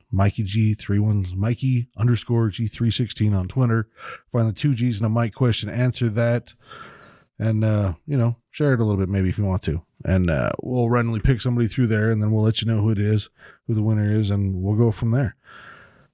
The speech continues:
And, uh, yeah, Hemp Good C B D. They, they got the, the full spectrum C B D for you in all kinds of different ways.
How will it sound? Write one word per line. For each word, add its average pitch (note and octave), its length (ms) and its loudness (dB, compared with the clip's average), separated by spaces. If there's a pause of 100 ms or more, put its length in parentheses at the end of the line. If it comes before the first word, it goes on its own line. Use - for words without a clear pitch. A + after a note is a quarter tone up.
And, G#2+ 260 0
uh, G2+ 320 0 (640)
yeah, A2+ 240 0
Hemp C3+ 180 0
Good B2+ 200 0
C D3+ 180 0
B C3 120 0
D. B2 300 0 (400)
They, F2+ 240 2
they F2 180 -4
got F#2+ 260 0
the, F2+ 160 0
the G2+ 100 -2
full G#2+ 200 0
spectrum G2+ 380 -2
C - 120 -2
B G2 200 2
D F#2+ 40 0
for G#2 220 -2
you F#2+ 160 2
in F2+ 100 -2
all F#2+ 160 0
kinds G2+ 300 0
of F#2 40 0
different F2+ 280 0
ways. F#2+ 320 2